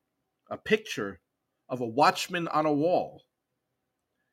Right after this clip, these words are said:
The same way a watchman is told that there's going to be an enemy attack. And the watchman on the wall is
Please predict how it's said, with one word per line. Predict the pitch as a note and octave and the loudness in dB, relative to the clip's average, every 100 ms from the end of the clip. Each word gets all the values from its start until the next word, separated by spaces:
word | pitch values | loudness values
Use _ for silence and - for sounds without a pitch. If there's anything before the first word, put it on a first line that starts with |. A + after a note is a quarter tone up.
| _ _ _ _ _ _ _ _ _ _ _ - | _ _ _ _ _ _ _ _ _ _ _ -12
The | |
same | - D#3+ E3 E3 | -4 0 2 4
way | E3 E3 | 4 6
a | C#3 | 4
watchman | C3 D#3+ D#3+ - B2+ A#2+ | 8 8 6 -2 -8 -8
is | A2+ G#2+ | -8 -8
told | - E3+ D3 | -6 -2 0
that | B2 - | -2 -2
there's | C3 A2+ | -4 -2
going | C#3 C3+ C3 | -2 -2 -4
to | C3+ | -4
be | C#3 C3 - | -2 -2 -4
an | A#2 A2 | -14 -6
enemy | C#3 D3 C#3+ B2+ | -2 0 0 -2
attack. | A2 - B2+ - - - _ _ _ _ _ _ _ _ _ - | -4 -4 -4 -6 -14 -18 _ _ _ _ _ _ _ _ _ -20
And | - | -18
the | F2 | -2
watchman | A2 C#3 C#3 D3+ | 4 4 2 0
on | C#3 C#3+ | 2 2
the | C3 | 0
wall | B2+ D3 B2+ A2+ G#2+ _ _ | 2 6 6 4 -2 _ _
is | C3+ B2+ A#2+ A2 G2 - - | -2 -2 -2 -6 -4 -4 -6